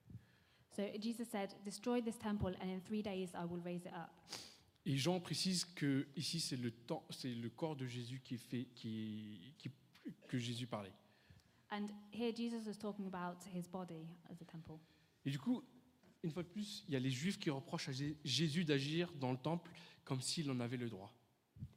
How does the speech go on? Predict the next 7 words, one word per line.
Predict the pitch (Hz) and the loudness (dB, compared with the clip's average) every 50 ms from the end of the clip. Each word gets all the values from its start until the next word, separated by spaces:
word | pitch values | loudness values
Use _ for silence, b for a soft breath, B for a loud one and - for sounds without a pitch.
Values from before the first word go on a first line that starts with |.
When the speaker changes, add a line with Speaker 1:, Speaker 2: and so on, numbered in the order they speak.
| B B B B - _ _ - | B B B B -20 _ _ -6
Speaker 1:
And | 202 202 202 | -4 -4 -4
so, | 202 - - 214 208 202 196 202 208 - | -4 -2 0 2 2 2 2 2 0 0
um, | 202 190 185 185 185 190 - - 196 196 | 0 -2 0 -2 -4 -6 -10 -12 -6 -6
the | 202 196 | -6 -2
Jews | 214 226 240 240 240 - | 0 0 0 0 0 0
were, | 220 202 190 185 180 180 180 - - | 0 0 2 0 0 0 0 0 0
um, | 185 180 175 175 180 | 0 0 0 0 -4